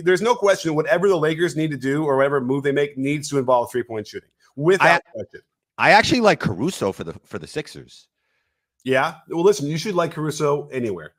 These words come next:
Speaker 1: <laughs> He, you plug him in and he plays
Speaker 2: Uh,
Speaker 1: defense. And, um, yeah, I mean,
Speaker 2: I,
Speaker 1: he's
Speaker 2: I
Speaker 1: just, he's the guy you'd want. He's a great passer. He plays defense. He fits in. He's a good
Speaker 2: I don't,
Speaker 1: teammate, all those things.
Speaker 2: I don't know why, but I think for the Lakers, it screams LaVine, and for the Sixers, it screams Caruso.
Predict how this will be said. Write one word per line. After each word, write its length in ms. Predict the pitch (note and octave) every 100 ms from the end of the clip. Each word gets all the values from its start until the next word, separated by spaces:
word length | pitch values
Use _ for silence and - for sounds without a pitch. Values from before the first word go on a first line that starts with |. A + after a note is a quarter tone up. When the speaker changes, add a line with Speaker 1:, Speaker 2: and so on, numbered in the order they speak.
| -
Speaker 1:
<laughs> 360 | D#3+ D#3+ -
He, 260 | E3+ E3+ - - -
you 140 | D#3 F#3
plug 260 | G3 F#3+
him 180 | F#3 F#3
in 160 | F3 E3
and 120 | D#3
he 120 | D#3+
plays 260 | E3 F3 E3
Speaker 2:
Uh, 140 | G#3+ A3+
Speaker 1:
defense. 460 | A3+ A3+ A3+ - _ _ _ -
And, 280 | C3 B2+
um, 500 | B2 A#2+ A#2+ A2+ A2 -
yeah, 200 | D3+ B2
I 100 | B2+
mean, 80 | E3+
Speaker 2:
I, 20 |
Speaker 1:
he's 160 | F#3 G3
Speaker 2:
I 40 |
Speaker 1:
just, 220 | F#3 - - -
he's 180 | F#3 F#3
the 60 |
guy 140 | E3 D3
you'd 140 | C3+
want. 200 | A#2+ A2
He's 100 | A2+
a 40 | A2+
great 280 | C#3 D#3+
passer. 380 | C#3 B2+ B2 B2+
He 80 | B2
plays 300 | B2+ C3 B2
defense. 480 | B2 A2 A2+ A2 -
He 120 | A#2
fits 280 | - A#2+ -
in. 120 | G#2+
He's 120 | G#2
a 40 | G2+
good 100 | G#2+
Speaker 2:
I 20 |
don't, 80 | G2+
Speaker 1:
teammate, 200 | G2+ G2
all 80 | F#2+
those 180 | F#2 -
things. 200 | - -
Speaker 2:
I 100 | C#3+
don't 140 | F#3+ G#3
know 80 |
why, 300 | G3 F#3+ F3+ C3+
but 160 | C3+
I 60 | C#3
think 200 | F#3 E3
for 80 | D#3+
the 120 | B2
Lakers, 560 | A2+ D3 D3 D#3 C3
it 120 | A#2+ -
screams 380 | - C#3 A#2+
LaVine, 500 | A#2 F#2+ A#2+ D3 E3
and 160 | D3 A2
for 120 | B2
the 100 | G#2+
Sixers, 440 | - C3+ - B2+ A2+
it 80 | A2
screams 240 | - A2+ -
Caruso. 580 | F#2+ A2 - E2+ D2